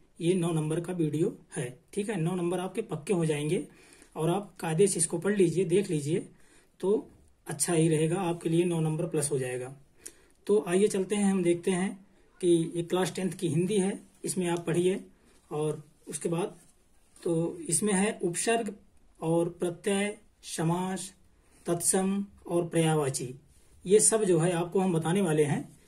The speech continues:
इसमें से आप देख सकते हैं कि ये तीन नंबर का है उपसर्ग, जो कि दो हज़ार दस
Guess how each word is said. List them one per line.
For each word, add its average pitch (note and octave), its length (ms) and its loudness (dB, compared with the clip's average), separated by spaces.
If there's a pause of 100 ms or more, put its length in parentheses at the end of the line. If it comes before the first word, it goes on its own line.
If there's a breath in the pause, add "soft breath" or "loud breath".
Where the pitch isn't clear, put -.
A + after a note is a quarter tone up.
(160 soft breath)
इसमें F#3 220 0
से F#3 120 -4
आप E3+ 100 -2
देख G3 180 2
सकते D#3+ 280 -6
हैं F#3 320 -2 (240 soft breath)
कि G3 100 -2
ये F#3+ 100 4
तीन A3+ 340 -2
नंबर G#3 320 2
का G3 140 0
है F#3+ 220 2
उपसर्ग, D3 520 -2 (540 soft breath)
जो G#3+ 160 8
कि B3 240 -2
दो F3 200 2
हज़ार F#3 300 2
दस G3+ 380 0